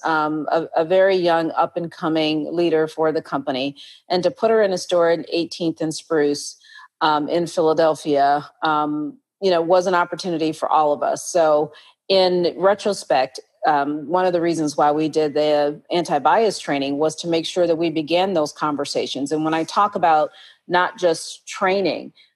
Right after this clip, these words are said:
that training was very unique because it was self-engaged. They weren't being taught by an instructor. They had to have conversations with their peer baristas around diversity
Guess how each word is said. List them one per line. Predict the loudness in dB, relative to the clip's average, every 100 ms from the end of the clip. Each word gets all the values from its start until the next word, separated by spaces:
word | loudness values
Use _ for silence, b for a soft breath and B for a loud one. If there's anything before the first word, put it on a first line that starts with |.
| -2
that | 0 0
training | 0 2 2 2
was | 0 0
very | -2 2 2 2
unique | 0 0 -2 -6 -16 _
because | -6 -2 0 0 0
it | 0
was | 0 0 -2 -12
self-engaged. | -4 2 2 2 -2 -4 0 0 0 -2 -8 -12 -12
They | -2 0
weren't | 0 0 0 0
being | -2 -2
taught | -2 -2 0
by | 2 0
an | 0
instructor. | -4 -6 -4 -4 -4 -8 -8 b b b -2
They | 0
had | 0 0
to | 0
have | 0 0
conversations | 0 -2 0 -2 -2 -2 -2 -4 -2
with | -4 -2
their | -4
peer | -2 -2 0 0
baristas | 0 -2 -2 -4 -2 -2 -4 0
around | 0 2 0 0 0
diversity | -2 -2 -2 -4 -4 -4 -4